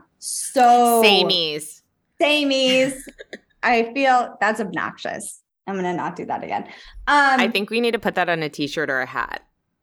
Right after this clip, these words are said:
Speaker 1: <laughs> We need a soundboard that says "Samesies." Anyway, um, but yeah, I've really been feeling that too. I've really been feeling like this disconnected person. Like, I'm not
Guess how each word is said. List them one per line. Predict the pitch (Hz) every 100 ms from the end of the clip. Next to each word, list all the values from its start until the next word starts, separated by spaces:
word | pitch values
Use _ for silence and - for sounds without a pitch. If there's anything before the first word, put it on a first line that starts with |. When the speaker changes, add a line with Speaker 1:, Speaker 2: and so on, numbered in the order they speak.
| _
Speaker 1:
<laughs> | 339 359 330 440 - - - - - 208
We | 302 359
need | 330
a | 370
soundboard | 392 208 185 208 135 175
that | -
says | 233 175 -
"Samesies." | - 170 170 165 160 127 123 - - - - _ _ -
Anyway, | 262 214 175 - _ _ _ _ -
um, | 262 247 240 233 220 214 - _ _ _
but | 277
yeah, | 277 294
I've | - 254 233
really | 240 240 262
been | 269 277
feeling | 269 233 226
that | 214 208
too. | 311
I've | 202 202
really | 233 233
been | 226 220
feeling | 220 208 214 220
like | 208 202
this | 208 214
disconnected | 190 185 180 208 - 226 185 - 190 180
person. | 220 220 202
Like, | 190 185 -
I'm | 208 233 240
not | 220 214 208